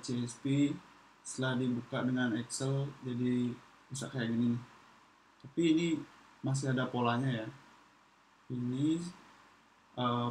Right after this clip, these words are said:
pemisahnya atau separatornya itu koma ya. Nah, gimana sih caranya biar ini, eh, bisa menjadi kolom-kolom yang berbeda? Misalkan first name beda, last name beda, gender beda,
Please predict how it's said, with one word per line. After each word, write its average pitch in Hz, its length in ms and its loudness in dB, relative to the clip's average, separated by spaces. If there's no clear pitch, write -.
pemisahnya 127 800 -2
atau 120 400 0
separatornya 123 800 -2
itu 143 320 -2
koma 127 400 0
ya. 107 160 -6
Nah, 107 160 -4
gimana 127 320 4
sih 160 160 2
caranya 127 560 4
biar 135 320 4
ini, 135 400 0
eh, 131 380 4
bisa 147 300 0
menjadi 143 640 6
kolom-kolom 135 560 2
yang 127 160 4
berbeda? 113 400 -2
Misalkan 123 400 -6
first - 240 -8
name 117 160 2
beda, 123 600 0
last 113 240 -4
name 120 160 2
beda, 120 580 0
gender 117 380 -2
beda, 131 560 2